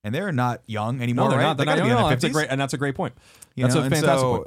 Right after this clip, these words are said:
Speaker 1: and the reason, but again, the reason why they're so important and, and, and seen as experts is 'cause they've been doing it for so long, and they've been around sports for so long. They have that mature outlook. And granted, they're still, you know, every time I tune in one of those shows, they're, they're busting each other's balls just like we do. So
Speaker 2: Greg
Speaker 1: we
Speaker 2: and I
Speaker 1: got a
Speaker 2: really
Speaker 1: lot.
Speaker 2: are the Kornheiser and Wilbon
Speaker 1: You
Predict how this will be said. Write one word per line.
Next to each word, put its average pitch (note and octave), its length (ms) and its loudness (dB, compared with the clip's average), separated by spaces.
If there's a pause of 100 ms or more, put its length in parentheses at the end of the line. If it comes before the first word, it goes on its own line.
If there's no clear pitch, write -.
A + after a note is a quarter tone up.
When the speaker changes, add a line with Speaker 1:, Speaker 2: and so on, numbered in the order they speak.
Speaker 1:
and B2 280 -4
the C3+ 60 0
reason, D3 480 -2
but C3+ 160 0
again, B2 260 -2
the A2 80 -6
reason B2+ 260 -2
why A2+ 180 -2
they're G#2+ 180 -4
so G2 360 -4
important F#2+ 380 -8
and, F#2 140 -8
and, F#2 220 -8
and G2 120 -6
seen F#2+ 140 -8
as F#2+ 80 -8
experts A#2 300 -10
is - 60 -20
'cause A2 100 -12
they've G#2 60 -16
been G#2 60 -8
doing G#2 120 -6
it - 60 -14
for G2 60 -20
so F#2+ 120 -10
long, F#2 240 -8
and F#2 80 -8
they've F#2 100 -10
been G2+ 100 -6
around G#2+ 300 -4
sports F#2+ 240 -10
for - 80 -20
so F#2+ 120 -12
long. F#2 180 -8
They G2 80 -12
have A2+ 260 -6
that G2 220 -10 (260)
mature A#2 320 -4
outlook. F#2+ 460 -8 (260)
And B2 80 -6
granted, A#2+ 340 -2
they're A2 120 -2
still, G2 420 -6 (260)
you A2+ 60 -6
know, A2+ 80 0
every A2 120 -2
time A2+ 120 -2
I G2+ 60 -4
tune G#2 200 -6
in G2 60 -2
one G2 100 -4
of F#2 60 -4
those F#2 120 -6
shows, A#2 200 -4
they're, G2 80 -6
they're F#2 240 -8
busting F#2 280 -6
each - 60 -10
other's F2+ 140 -10
balls F#2 300 -10
just F2 100 -14
like F#2 100 -14
we A2+ 140 -8
do. D#2+ 180 -12
So F#2 320 -10 (120)
Speaker 2:
Greg F#3+ 140 0
Speaker 1:
we - 20 0
Speaker 2:
and F3 80 2
I - 20 2
Speaker 1:
got C#3+ 60 0
a - 20 2
Speaker 2:
really C#3+ 160 2
Speaker 1:
lot. C3 60 4
Speaker 2:
are C3 100 2
the A#2 100 -4
Kornheiser G#2 460 -4
and F#2 100 -6
Wilbon E2 380 -8
Speaker 1:
You A2 60 -20